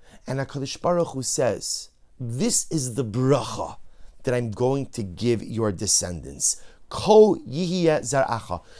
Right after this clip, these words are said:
So the Lublin Rav reads the pasuk like this. Hashem takes Aaron Avinu outside, and there's an exercise. What's the exercise? Seforas HaKochavim.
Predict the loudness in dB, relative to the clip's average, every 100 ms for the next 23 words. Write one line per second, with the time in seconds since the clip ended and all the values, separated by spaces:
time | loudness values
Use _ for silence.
0 | -6 -2 0 0 0 2 4 6 6 4
1 | 2 2 2 2 0 -2 -2 -2 0 0
2 | -2 -12 -4 0 4 4 4 0 2 4
3 | 6 4 2 2 0 0 -2 0 0 0
4 | -2 -4 -2 0 2 0 -2 -2 -2 -2
5 | -4 -2 0 4 6 6 2 -2 -14 -14
6 | 0 4 4 6 8 8 8 2 2 4
7 | 4 6 4 2